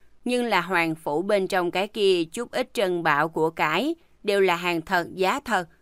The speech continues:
còn tại đó đấy. Đem làm Hồng Phủ bọn họ đuổi tới thời điểm, toàn bộ Hồng Phủ bên trong,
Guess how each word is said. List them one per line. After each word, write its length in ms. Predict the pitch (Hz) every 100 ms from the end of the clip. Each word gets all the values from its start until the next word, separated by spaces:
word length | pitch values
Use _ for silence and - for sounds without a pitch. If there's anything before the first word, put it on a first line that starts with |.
| _
còn 220 | - 185 160
tại 220 | 156 156
đó 200 | 175 208
đấy. 420 | 202 202 277 359 _ _ _ _ -
Đem 220 | 220 226
làm 240 | 214 180 165
Hồng 220 | 170 160
Phủ 280 | - 143 175
bọn 240 | 196 156
họ 240 | 160 147
đuổi 260 | 160 165 160
tới 240 | - 196
thời 200 | - 220
điểm, 400 | 165 160 160 277 311 _ _ -
toàn 260 | 196 180 185
bộ 180 | 165
Hồng 260 | 165 214 165
Phủ 260 | - 151 170
bên 240 | 208 196
trong, 360 | 190 190 214